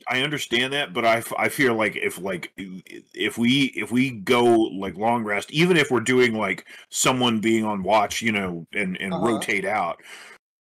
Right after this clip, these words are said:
Speaker 1: that means that only one person would be in the main room here if they all come in.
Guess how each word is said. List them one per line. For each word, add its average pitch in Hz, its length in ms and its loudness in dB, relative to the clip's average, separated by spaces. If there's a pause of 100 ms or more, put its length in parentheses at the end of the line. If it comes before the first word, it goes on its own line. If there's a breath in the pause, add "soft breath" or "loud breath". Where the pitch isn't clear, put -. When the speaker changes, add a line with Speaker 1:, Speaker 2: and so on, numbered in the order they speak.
(140)
Speaker 1:
that 139 280 2
means 127 220 0
that 110 160 0
only 127 380 4
one 123 380 0
person 117 480 -2
would 87 180 -2
be 95 580 -4 (240)
in 120 180 4
the 110 80 2
main 110 280 2
room 123 300 4
here 85 500 -4 (260 soft breath)
if 104 160 0
they 113 160 4
all 101 160 2
come 95 240 -4
in. 90 340 -6